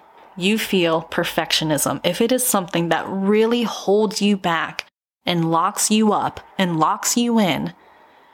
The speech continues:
I want you to just completely rewrite that script. One, understand completely perfectionism,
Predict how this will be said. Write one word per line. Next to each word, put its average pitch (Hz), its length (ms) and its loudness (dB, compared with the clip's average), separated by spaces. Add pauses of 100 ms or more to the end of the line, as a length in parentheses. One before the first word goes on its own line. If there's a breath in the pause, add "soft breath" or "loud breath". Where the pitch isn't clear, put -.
(320 soft breath)
I 185 140 -2
want 196 160 0
you 196 100 2
to 170 260 -2 (500)
just - 360 -2
completely 247 580 0
rewrite 190 420 -2
that 156 180 -2
script. - 500 -4 (300)
One, 170 520 -4 (800)
understand 190 920 0 (260)
completely 208 1040 -2 (580 loud breath)
perfectionism, 190 1000 0